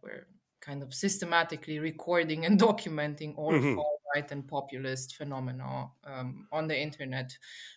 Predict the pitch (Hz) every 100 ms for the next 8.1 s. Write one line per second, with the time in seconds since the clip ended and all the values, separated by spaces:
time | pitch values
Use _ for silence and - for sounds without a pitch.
0 | - - 175 175 165 156 156 160 151 147
1 | 139 139 135 131 127 131 139 135 131 127
2 | 127 - - 143 - 208 226 214 190 196
3 | 185 170 165 160 151 156 156 156 - 147
4 | 139 147 - 143 139 135 123 135 135 131
5 | 135 139 139 131 127 - 135 - 123 123
6 | - - - 131 - 147 143 135 - -
7 | - - - 165 180 - 180 175 165 165